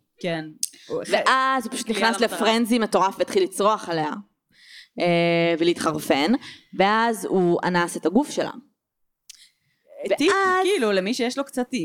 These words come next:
Speaker 1: זעם אישיוז, לצעוק זה נורא בריא. לכו לים.
Speaker 2: לא על גופות.
Speaker 1: <laughs> צעקו לאופק. Don't kill your
Speaker 2: עכשיו,
Speaker 1: kill your
Speaker 2: וגם
Speaker 1: mother.
Speaker 2: הקטע ה-fucked up הזה שכאילו אתה הורג את אמא שלך,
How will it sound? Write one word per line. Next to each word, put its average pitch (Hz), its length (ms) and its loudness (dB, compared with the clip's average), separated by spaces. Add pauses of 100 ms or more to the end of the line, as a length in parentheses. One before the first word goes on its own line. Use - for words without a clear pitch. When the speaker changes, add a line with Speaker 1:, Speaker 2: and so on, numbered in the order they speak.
(140)
Speaker 1:
זעם 170 460 0
אישיוז, 262 500 2
לצעוק 202 440 0
זה 302 120 -4
נורא 196 280 0
בריא. 190 440 2 (460)
לכו 320 220 0 (140)
לים. 262 600 2 (180)
Speaker 2:
לא 208 80 4
על 240 100 0
גופות. 202 360 0 (500)
Speaker 1:
<laughs> - 380 -12
צעקו 311 400 0
לאופק. 247 840 0 (800)
Don't 554 240 0
kill - 40 -6 (300)
your 294 140 0 (140)
Speaker 2:
עכשיו, 196 200 2
Speaker 1:
kill - 20 2
your 202 40 0
Speaker 2:
וגם 262 220 2
Speaker 1:
mother. 339 200 0
Speaker 2:
הקטע 320 180 0
ה-fucked 269 380 0
up 262 140 2
הזה 247 140 -2
שכאילו 226 320 -2
אתה 190 160 0
הורג 208 200 2
את - 100 -2
אמא 226 160 2
שלך, 226 280 2